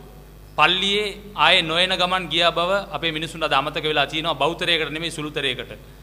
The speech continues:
ඉතින් ඒ මිනිහ තමුන්ගේ ගෙදර වැටුණා නම් ඒකේ වේදනාව තමුන්ට දැනේවි. කාගේ හෝ ගෙදරකනේ වැටුනේ කියන ඉඳා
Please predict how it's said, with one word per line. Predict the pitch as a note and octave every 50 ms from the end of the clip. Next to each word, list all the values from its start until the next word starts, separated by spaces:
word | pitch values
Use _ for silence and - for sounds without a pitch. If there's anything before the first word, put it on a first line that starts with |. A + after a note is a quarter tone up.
| - - - - -
ඉතින් | - D3 C#3+ G3 G3+ G3+ F#3+ G3 -
ඒ | D#3 E3 G3 G#3
මිනිහ | G3+ G3+ G3 G#3 G#3+ G3+
තමුන්ගේ | - E3 D#3+ F3+ G3 G#3 G3 G3
ගෙදර | F#3+ G3+ G3+ F#3+ F#3+
වැටුණා | F3+ E3+ E3 E3+ F3+ F3+
නම් | F#3 G3 G3+ G3 F3+
ඒකේ | E3 D#3 F3 F3 F3+ E3
වේදනාව | D#3+ E3 D#3+ F3+ F3 F3 F3 F3
තමුන්ට | D3+ D3+ D#3+ E3+ D#3+ E3
දැනේවි. | D3+ D3 C#3+ D3+ D3+ D3 B2 A#2 A#2 - - - - - - -
කාගේ | - - D3+ - A#3+ F#3 F#3 G3+
හෝ | G3 G3
ගෙදරකනේ | E3 F#3 F#3 F#3+ F#3+ F#3+ F#3+ F#3 F3
වැටුනේ | D#3 D#3 E3 F3+ F#3
කියන | F3+ F3 F3+ F3+
ඉඳා | F#3 F3 F3 F3 G3 G#3 F#3+